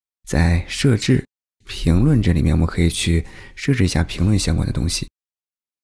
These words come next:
在评论显示之前，这里面勾选了这个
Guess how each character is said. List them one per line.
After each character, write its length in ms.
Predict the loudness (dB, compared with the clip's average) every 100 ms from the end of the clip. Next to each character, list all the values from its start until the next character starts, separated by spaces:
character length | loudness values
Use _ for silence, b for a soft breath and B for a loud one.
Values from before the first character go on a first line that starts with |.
| _ -8
在 180 | -4
评 300 | -4 0 2
论 160 | 4 4
显 220 | 4 0
示 160 | 2 0
之 180 | 0 -2
前， 400 | 2 2 4 2
这 100 | 4
里 80 |
面 120 | 4 4
勾 160 | 2
选 220 | 0 0 2
了 160 | 2
这 240 | 2 2 2
个 280 | 2 0